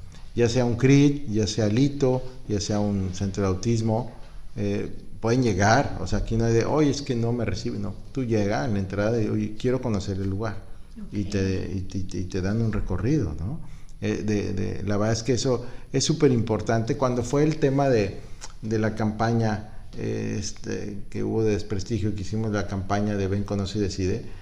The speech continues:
Speaker 1: me acuerdo que me llegó una persona, eh, eh, un señor que me decía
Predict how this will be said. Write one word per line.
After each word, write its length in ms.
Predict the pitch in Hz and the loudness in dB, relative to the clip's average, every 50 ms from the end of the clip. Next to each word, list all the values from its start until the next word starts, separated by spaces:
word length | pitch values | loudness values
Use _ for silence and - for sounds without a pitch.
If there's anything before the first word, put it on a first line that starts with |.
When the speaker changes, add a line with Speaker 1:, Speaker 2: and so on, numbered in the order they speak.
| - - - - - | -12 -14 -12 -8 -6
Speaker 1:
me 60 | 95 | -4
acuerdo 240 | 95 95 120 123 110 | -2 0 0 0 0
que 100 | 120 117 | 2 0
me 140 | 107 104 98 | 2 2 2
llegó 260 | 92 92 92 95 98 98 | 2 0 0 0 0 0
una 320 | 107 113 107 104 95 95 | 0 0 0 0 0 0
persona, 560 | 101 92 80 - 92 90 92 90 - - - - - - - - - - - | -2 -2 -2 -2 -2 -2 -2 -2 -4 -4 -6 -8 -8 -8 -8 -8 -8 -6 -6
eh, 640 | - 101 98 98 95 87 - - - 76 - - - - - - - - - - | -4 -4 -4 -4 -6 -6 -8 -8 -10 -10 -10 -12 -14 -12 -12 -12 -12 -12 -12 -12
eh, 180 | - - - - | -10 -10 -8 -8
un 220 | 107 110 113 110 - | -8 -6 -6 -4 -2
señor 520 | 107 98 98 95 95 95 98 101 101 - - | -2 0 0 0 0 0 0 -2 -4 -8 -8
que 100 | - 104 98 | -6 -6 -4
me 80 | 98 | -4
decía 600 | 92 - 104 101 98 98 95 92 90 85 82 82 | -4 -4 -4 -4 -2 -2 -4 -4 -6 -6 -8 -10